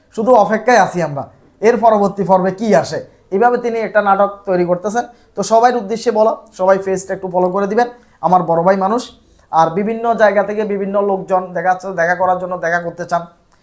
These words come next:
যোগাযোগ করেন, ভাই আছে। আমার পাশের বাসা, ভাইয়ের সাথেও যোগাযোগ করতে পারেন। আর বিশেষ করে রাশেদকে তো চ-, সবাই চিনেন,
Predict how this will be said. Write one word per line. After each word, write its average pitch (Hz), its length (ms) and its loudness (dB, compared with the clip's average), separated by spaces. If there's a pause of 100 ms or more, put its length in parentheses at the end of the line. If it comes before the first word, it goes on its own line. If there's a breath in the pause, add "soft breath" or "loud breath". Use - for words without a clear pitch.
(200)
যোগাযোগ 180 420 2
করেন, 170 300 -2 (300)
ভাই 170 200 4
আছে। 170 360 0
আমার 170 260 0
পাশের 175 280 0
বাসা, 175 240 0
ভাইয়ের 165 200 0
সাথেও 170 220 -6
যোগাযোগ 165 300 -4
করতে 160 220 -8
পারেন। 165 220 0 (380 soft breath)
আর 160 160 0
বিশেষ 160 280 -8
করে 185 200 -2
রাশেদকে 170 380 0
তো 180 100 -4
চ-, 196 300 0
সবাই 220 220 4
চিনেন, 120 280 -10